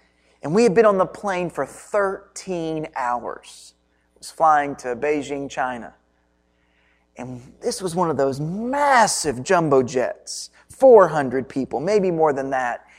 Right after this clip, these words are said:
This is one of the heavies, as they're called. And this thing's coming down,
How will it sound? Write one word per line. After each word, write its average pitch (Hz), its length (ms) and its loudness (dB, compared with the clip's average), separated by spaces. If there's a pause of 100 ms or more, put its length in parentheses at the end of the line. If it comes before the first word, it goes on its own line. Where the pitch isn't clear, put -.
(260)
This 226 180 0
is 180 140 -4
one 196 120 0
of 170 60 2
the 156 300 4
heavies, 185 420 4
as 139 140 -2
they're 151 160 2
called. 123 560 0 (240)
And 170 160 0
this 233 160 0
thing's 220 300 0
coming 190 380 0
down, 147 540 0